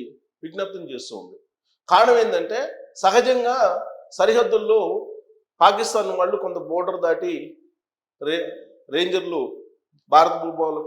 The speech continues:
భూభాగంలోకి వస్తుంటారు. అలాగే భారత భూభాగంలో ఉన్నటువంటి సరిహద్దు దగ్గర ఉన్నటువంటి సిఆర్పిఎఫ్ జవాన్స్ అప్పుడప్పుడు పాకిస్తాన్కి సంబంధించినటువంటి భూభాగంలోకి వెళ్ళిపోతుంటారు. ఎందుకంటే ఎల్ఓసి వద్ద,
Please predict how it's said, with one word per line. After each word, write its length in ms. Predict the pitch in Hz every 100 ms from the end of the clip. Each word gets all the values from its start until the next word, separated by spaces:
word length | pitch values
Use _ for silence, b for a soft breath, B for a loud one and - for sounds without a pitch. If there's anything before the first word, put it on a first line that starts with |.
| - -
భూభాగంలోకి 520 | 147 160 160 160 151
వస్తుంటారు. 460 | 147 - 139 143 160 - - _ _ 143
అలాగే 260 | 185 208 196
భారత 280 | 143 180 214 190
భూభాగంలో 640 | 190 190 185 190 185 185 185 160 - - - _ _
ఉన్నటువంటి 720 | 156 165 175 170 175 156 160 160 143 - _ _ _ _ _
సరిహద్దు 400 | 175 175 196 190
దగ్గర 260 | 190 170 170
ఉన్నటువంటి 600 | 165 165 156 151 151 156 131 -
సిఆర్పిఎఫ్ 640 | - 180 180 - 165 147 - - 139
జవాన్స్ 540 | 143 156 160 151 160 156 - _ -
అప్పుడప్పుడు 440 | 139 180 185 175
పాకిస్తాన్కి 640 | 170 156 156 170 170 165 151
సంబంధించినటువంటి 640 | 156 151 147 143 143 143
భూభాగంలోకి 640 | 139 156 151 151 143 143 160
వెళ్ళిపోతుంటారు. 640 | 143 151 139 113 101 104
ఎందుకంటే 380 | 156 175 190 190
ఎల్ఓసి 580 | 147 175 196 214 208 196
వద్ద, 260 | 151 -